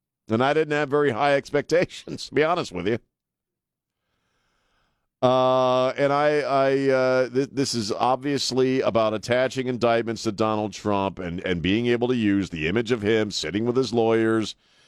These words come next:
You wanna, you wanna put the, they can use that in all their crummy little crappy, uh, uh, campaign commercials for whatever contest, mostly for the presidential.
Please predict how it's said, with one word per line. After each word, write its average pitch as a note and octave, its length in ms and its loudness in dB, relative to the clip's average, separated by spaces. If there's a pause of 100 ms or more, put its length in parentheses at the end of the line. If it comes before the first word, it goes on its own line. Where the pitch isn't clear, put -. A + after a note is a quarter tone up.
(260)
You E2 60 -4
wanna, C#2+ 220 -2
you D#2+ 120 -2
wanna C#2 160 -2
put - 280 -2
the, F2+ 200 -8
they D2 100 -4
can C#2+ 160 -8
use G#2 300 0
that G#2+ 240 2
in D#2 80 -6
all A#2 240 2
their B2+ 240 0 (180)
crummy A#2+ 400 -2
little A#2+ 240 0
crappy, A#2 640 -4 (500)
uh, G#2+ 40 0
uh, A2 760 4
campaign A2+ 540 0
commercials G#2 600 0
for G#2+ 320 0
whatever G#2 320 0
contest, G2 640 0
mostly G2+ 340 0
for G#2 120 -4
the G2+ 80 0
presidential. F2+ 760 -2